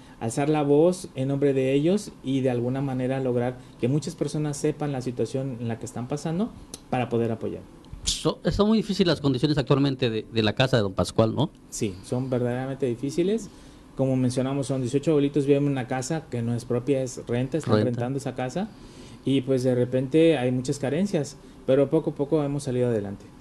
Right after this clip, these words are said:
Speaker 2: Eh, amigos de, amigos de Cancún, eh, el próximo sábado de nueve a once de la mañana en la Universidad Aztlán, ubicada en
Speaker 1: Sobre la Avenida La Luna, eh, antes de llegar a, mm,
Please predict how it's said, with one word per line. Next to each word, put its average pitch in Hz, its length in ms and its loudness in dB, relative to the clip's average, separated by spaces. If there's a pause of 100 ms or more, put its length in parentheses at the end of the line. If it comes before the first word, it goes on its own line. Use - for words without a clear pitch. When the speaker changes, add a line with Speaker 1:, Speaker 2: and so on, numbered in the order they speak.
(220)
Speaker 2:
Eh, 156 160 6
amigos 196 280 4
de, 180 140 0
amigos 202 360 4
de 175 100 4
Cancún, 165 480 2
eh, 165 220 4
el 147 100 0
próximo 196 380 4
sábado 208 460 4
de 165 180 4
nueve 175 220 4
a 175 40 4
once 180 220 2
de - 20 4
la 160 60 4
mañana 180 420 2 (320)
en 170 120 10
la 170 40 8
Universidad 170 460 4
Aztlán, 185 420 2
ubicada 175 560 4
en 233 220 0 (100)
Speaker 1:
Sobre 151 300 4
la 147 80 4
Avenida 151 240 0
La 165 100 0
Luna, 190 320 2 (640)
eh, 131 240 2
antes 139 280 -2
de 131 120 2
llegar 127 260 2
a, 117 400 -2
mm, 110 140 -8